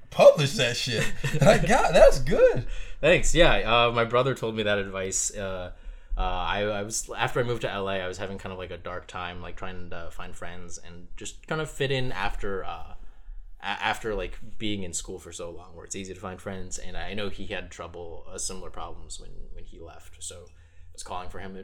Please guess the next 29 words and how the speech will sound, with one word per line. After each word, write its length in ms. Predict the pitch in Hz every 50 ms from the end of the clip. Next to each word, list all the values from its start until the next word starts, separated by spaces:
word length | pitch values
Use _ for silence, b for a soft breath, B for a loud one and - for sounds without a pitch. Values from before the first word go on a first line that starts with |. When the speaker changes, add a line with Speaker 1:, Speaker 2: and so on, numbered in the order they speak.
| - -
Speaker 2:
for 220 | - - - 87 87
advice, 420 | 85 87 90 85 - - - -
and 140 | - 95 92
he 80 | 92
was 100 | 87 82
just 200 | - - - -
like, 180 | 92 92 - -
"Just 180 | - - - -
be 80 | -
your 140 | 90 92 87
truest, 320 | - - - - 139 -
authentic 440 | 90 85 - 90 87 - 92 85 -
self, 340 | - - 95 90 87 - -
and 140 | 87 92 92
then 200 | 90 90 87 87 82 82 - - - - -
eventually 380 | - 90 82 80 - - - -
this 160 | - - -
will 80 | - -
go 220 | - - - - -
away." 120 | - - - - - - - - - - - - - - - - - - - - - - - - - - _ -
Speaker 1:
Dude, 220 | 107 107 104 98
that 220 | 110 131 165 175
is, 60 | 160 196
like, 180 | 123 139 127 135
I'm 200 | 139 160 170 165
sitting 220 | - 202 180 175
here, 140 | 175 170 151
like, 220 | 139 139 127 110 104
s-, 340 | - - - - - -